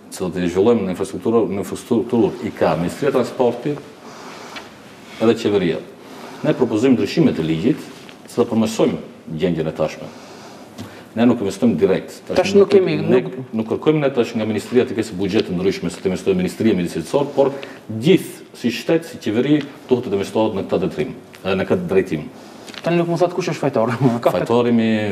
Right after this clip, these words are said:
Speaker 1: kush është fajtor? Nuk ka
Speaker 2: Planin.
Speaker 1: fajtor këtu. Pyetja është, a mund të realizohen këto?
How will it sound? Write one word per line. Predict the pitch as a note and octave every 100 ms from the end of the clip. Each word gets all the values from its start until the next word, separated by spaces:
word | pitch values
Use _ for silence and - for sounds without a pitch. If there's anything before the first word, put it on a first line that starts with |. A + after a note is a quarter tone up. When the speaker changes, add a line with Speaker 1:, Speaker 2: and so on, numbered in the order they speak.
| F2
Speaker 1:
kush | B2+ B2
është |
fajtor? | A#2 G2+ F2+
Nuk | D#2+
ka | C3
Speaker 2:
Planin. | B2+ D3+ C#3 C3 A#2
Speaker 1:
fajtor |
këtu. | G#2+ - - -
Pyetja | D3 - A2+
është, | C3 - G#2+
a | G#2
mund | C3 -
të | A2
realizohen | G#2 G#2 G2+ F3 E3 E2 - - - - - -
këto? | - F#2+